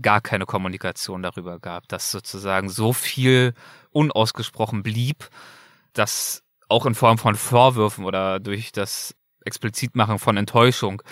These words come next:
äh, leichter zu handeln gewesen wäre wahrscheinlich, als jetzt auf diese Art und Weise,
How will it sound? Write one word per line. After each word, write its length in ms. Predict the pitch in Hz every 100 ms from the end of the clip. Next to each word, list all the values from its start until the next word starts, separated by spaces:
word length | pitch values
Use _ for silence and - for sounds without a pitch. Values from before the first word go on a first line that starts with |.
| - - - - _ -
äh, 180 | 110 104
leichter 400 | 101 120 - 110
zu 100 | 110
handeln 280 | 120 120 107
gewesen 320 | 101 98 98
wäre 220 | 98 95
wahrscheinlich, 560 | 92 90 101 95 92 -
als 180 | 98 -
jetzt 200 | 101 -
auf 100 | -
diese 300 | 120 113 117
Art 220 | 95 110
und 140 | 107 104
Weise, 600 | 101 104 107 107 104